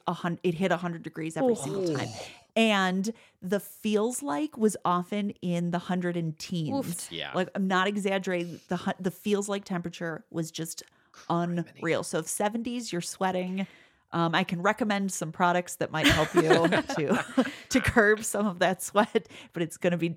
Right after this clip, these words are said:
Speaker 1: it's gonna be different. I'll have a different feel
Speaker 2: Yeah.
Speaker 1: to
Speaker 2: We
Speaker 1: it.
Speaker 2: know we'll definitely be
Speaker 1: <laughs>
Speaker 2: back together. When is the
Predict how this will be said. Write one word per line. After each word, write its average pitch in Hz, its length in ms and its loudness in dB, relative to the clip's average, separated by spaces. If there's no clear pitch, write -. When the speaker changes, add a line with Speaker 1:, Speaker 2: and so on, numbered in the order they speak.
Speaker 1:
it's - 120 -8
gonna 311 140 2
be 269 40 2
different. 185 440 -2
I'll 285 120 -14
have 269 80 -6
a 196 40 -12
different 180 300 -4
feel - 180 -4
Speaker 2:
Yeah. 214 180 0
Speaker 1:
to 233 120 -2
Speaker 2:
We 254 80 4
Speaker 1:
it. 240 40 2
Speaker 2:
know 285 220 6
we'll 339 140 4
definitely 269 400 4
be 233 120 6
Speaker 1:
<laughs> - 40 0
Speaker 2:
back 202 220 2
together. 175 640 -2
When 226 520 6
is 185 520 -2
the 185 420 -2